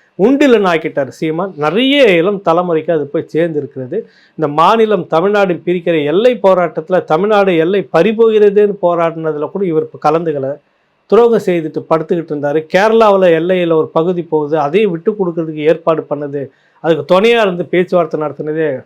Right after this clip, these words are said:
பெரியார் தான் அப்படின்ற மாதிரிலாம் நிறைய விஷயங்களை போட்டு, போட்டு எதுலையுமே இந்த மண்ணுக்கு, இந்த மக்களுக்காக கடைசி வரைக்கும் துரோகம் தான் பண்ணாரு ஒழிய துணை நிக்கல. இவர் எப்படா தமிழரின் தந்தையா இருக்க முடியும்னு எட்டி உதைக்கிற அந்த செயல் வருது. இங்க தான் அந்த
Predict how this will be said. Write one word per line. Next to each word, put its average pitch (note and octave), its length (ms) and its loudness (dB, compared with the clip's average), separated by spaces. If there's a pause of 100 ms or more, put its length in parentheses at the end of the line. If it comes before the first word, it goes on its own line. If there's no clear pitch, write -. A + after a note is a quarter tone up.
(100)
பெரியார் F3+ 400 2
தான் D#3 240 0
அப்படின்ற C#3+ 300 -6
மாதிரிலாம் D#3 320 -2
நிறைய A3 420 0
விஷயங்களை G3 400 -2
போட்டு, E3 240 -6
போட்டு D3+ 440 -6 (480)
எதுலையுமே C#4+ 500 4
இந்த B3+ 120 2
மண்ணுக்கு, A#3 460 2
இந்த G3+ 120 2
மக்களுக்காக F3+ 720 0
கடைசி E3+ 340 -4
வரைக்கும் F#3+ 300 -2 (100)
துரோகம் A#3+ 340 4
தான் A3+ 160 0
பண்ணாரு F3 280 -2
ஒழிய E3+ 200 -2
துணை F#3 280 -2
நிக்கல. D3+ 340 -4
இவர் D#3+ 220 -2
எப்படா F3+ 400 0
தமிழரின் F#3 580 -2
தந்தையா F3 380 0
இருக்க D#3 200 -4
முடியும்னு D3+ 280 -6
எட்டி E3 300 -4
உதைக்கிற D#3 320 -4
அந்த C3 240 -6
செயல் G#3 380 2
வருது. D3+ 220 -2
இங்க C3 260 -8
தான் B2 140 -12
அந்த A2 160 -20